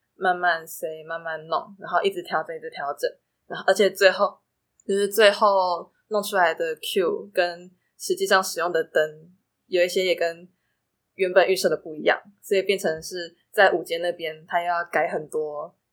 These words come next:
他要执行的，因为我们舞间他除了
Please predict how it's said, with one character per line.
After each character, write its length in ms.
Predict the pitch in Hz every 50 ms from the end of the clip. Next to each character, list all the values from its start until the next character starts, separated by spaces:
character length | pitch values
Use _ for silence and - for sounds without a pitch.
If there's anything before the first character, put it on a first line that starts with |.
| _ _
他 160 | - 185 175
要 100 | 175 180
执 220 | 180 - - 160
行 240 | 151 - - - - -
的， 220 | - - - - _ _ _ _ _ _ _ _
因 160 | _ 214 233
为 80 | 240 247
我 80 | 233
们 180 | 196 175 170 -
舞 120 | 175 160
间 260 | 151 - 175 170 170 175
他 140 | 180 180
除 140 | 180 - 185
了 320 | 165 160 156 151 151 151